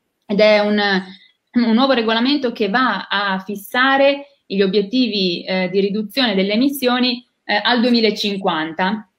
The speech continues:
dove, eh, l'Europa intende diventare, eh, il primo continente a, eh, emissioni nette zero, ovvero il primo continente neutrale sotto il profilo climatico.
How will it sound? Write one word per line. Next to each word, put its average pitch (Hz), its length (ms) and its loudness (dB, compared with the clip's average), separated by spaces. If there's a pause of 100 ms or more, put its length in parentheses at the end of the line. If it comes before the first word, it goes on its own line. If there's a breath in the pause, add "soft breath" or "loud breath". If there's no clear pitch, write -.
(440)
dove, 240 760 4
eh, 196 400 0
l'Europa 277 800 2
intende 214 520 -2
diventare, 254 880 -2
eh, 185 420 -6
il 196 260 -8
primo 254 340 -2
continente 214 960 2
a, 208 420 0
eh, 185 480 0
emissioni 240 440 2
nette 214 420 -2
zero, 151 360 -4
ovvero 214 360 0
il 196 140 -4
primo 254 380 0 (240 loud breath)
continente 247 600 0
neutrale 247 680 2
sotto 220 220 -8
il 196 80 -8
profilo 214 340 -6
climatico. 170 720 -4